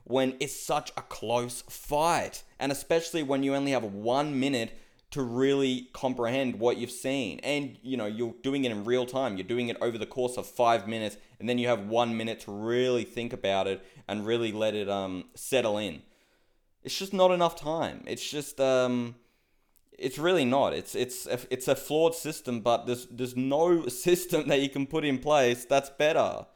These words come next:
You know, people want, uh, like, ten judges, and it's like, dude, what are you, nuts?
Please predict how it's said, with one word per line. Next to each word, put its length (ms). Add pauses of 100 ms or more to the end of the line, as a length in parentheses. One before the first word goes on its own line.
(800)
You 140
know, 140
people 400
want, 320
uh, 160
like, 240
ten 240
judges, 560
and 100
it's 140
like, 260
dude, 400
what 120
are 40
you, 180
nuts? 520